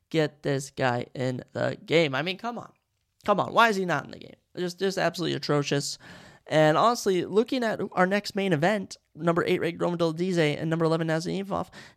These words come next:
neither of them are in the game. So we can't even have,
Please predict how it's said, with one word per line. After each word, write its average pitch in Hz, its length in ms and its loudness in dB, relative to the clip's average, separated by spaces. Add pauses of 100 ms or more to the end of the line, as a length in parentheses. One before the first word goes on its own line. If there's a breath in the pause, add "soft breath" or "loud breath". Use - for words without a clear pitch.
neither 302 320 2
of 285 60 -2
them 285 160 -2
are 294 40 -2
in 277 80 -2
the 285 80 -2
game. 294 320 -6
So - 180 -4
we 254 140 -2
can't - 480 -2
even 220 260 -2
have, 185 480 0